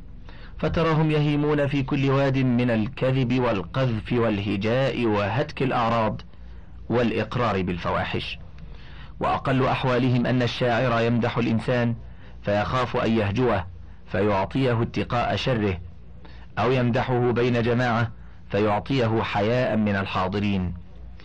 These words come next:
وجميع ذلك من جنس المصادرة. وترى خلقا من الشعراء وأهل الأدب لا يتحاشون من لبس الحرير والكذب في المدح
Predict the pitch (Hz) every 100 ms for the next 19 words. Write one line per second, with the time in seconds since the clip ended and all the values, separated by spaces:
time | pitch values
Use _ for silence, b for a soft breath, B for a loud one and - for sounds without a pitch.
0 | B B B 92 101 120 123 131 131 131
1 | 131 131 135 139 143 151 151 143 160 156
2 | 185 113 - - - B B B B 104
3 | 107 135 139 139 135 143 135 131 127 -
4 | 127 127 135 123 123 131 127 127 123 113
5 | 98 87 - - B B B B - 123
6 | 135 131 135 120 123 123 135 135 131 113
7 | 127 147 - 107 98 98 101 90 87 -
8 | - - - B B B 101 95 87 87
9 | 139 135 135 123 - - 123 101 110 101
10 | 87